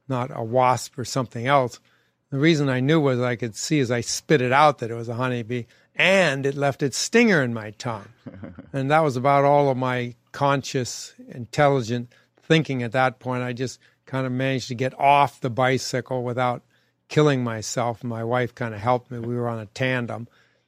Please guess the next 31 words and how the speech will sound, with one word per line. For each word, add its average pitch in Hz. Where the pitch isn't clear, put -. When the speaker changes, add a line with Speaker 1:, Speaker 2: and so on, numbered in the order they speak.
Speaker 1:
And 131
I 135
just 127
kind 139
of 110
sat 151
along 131
the 123
roadside 127
and 120
just 131
sobbed 139
and 120
ached 139
for 135
about 120
ten 131
minutes 135
until 123
life, 131
I 120
thought, 139
was 120
worth 131
living 139
again. 117
Speaker 2:
<laughs> -
Well, 139
that's 156
all 120
subjective. 80